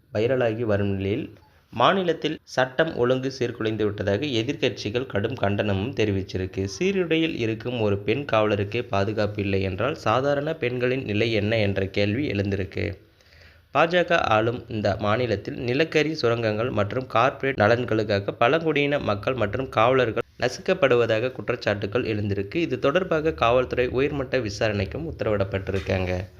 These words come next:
So, அந்த தகவலை பத்தி நீங்க என்ன நினைக்கிறீங்கன்றதை மறக்காம கமெண்ட்ல சொல்லுங்க. மேலும் இது போன்ற வீடியோக்களை உடனுக்குடன் காண நமது சேனலை சப்ஸ்கிரைப் பண்ணுங்க, பெல் ஐகானை கிளிக் பண்ணுங்க. அப்பதான் டெய்லி நம்ம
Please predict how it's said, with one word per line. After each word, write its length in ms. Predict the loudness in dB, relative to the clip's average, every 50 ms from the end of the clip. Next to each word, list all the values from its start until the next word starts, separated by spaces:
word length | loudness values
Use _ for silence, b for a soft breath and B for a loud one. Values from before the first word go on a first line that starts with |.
| B B B B -8
So, 160 | -4 -2 0
அந்த 140 | 0 2 2
தகவலை 340 | 4 2 4 4 2 2 2 2
பத்தி 220 | 0 -2 0 0
நீங்க 240 | 0 0 2 2 0
என்ன 300 | 0 0 -2 -2 0 0
நினைக்கிறீங்கன்றதை 720 | 0 0 0 0 0 0 0 0 2 0 0 0 -2 -2 -2
மறக்காம 560 | 0 2 2 2 2 2 0 0 0 0 -2
கமெண்ட்ல 440 | 0 0 0 2 2 0 0 -2 -2
சொல்லுங்க. 440 | -2 0 -2 -2 0 0 -2 -2 -2 0
மேலும் 340 | 2 2 2 2 0 0
இது 160 | 0 0 0 2
போன்ற 240 | 2 0 2 2
வீடியோக்களை 440 | 2 2 2 0 0 0 -2 -2 -2
உடனுக்குடன் 580 | 0 0 0 0 0 0 -2 -2 -2 -2 -2 -2
காண 220 | 0 0 2 2
நமது 340 | 2 2 2 2 0 -2 -4 -6 -2
சேனலை 340 | 0 0 2 2 2 0 0 0
சப்ஸ்கிரைப் 440 | 0 -2 -2 -2 -2 -2 -2 0 0
பண்ணுங்க, 240 | 0 0 2 0 0
பெல் 200 | 2 2 2 2
ஐகானை 380 | 0 0 0 0 2 2 0
கிளிக் 280 | -2 -4 -6 -6 -4 -2
பண்ணுங்க. 300 | 0 0 0 0 -2 -6 B B B B B B B B B
அப்பதான் 380 | -8 -2 0 2 4 4 4 4
டெய்லி 260 | 2 0 0 0 -2
நம்ம 260 | -2 -2 -2 -2 -2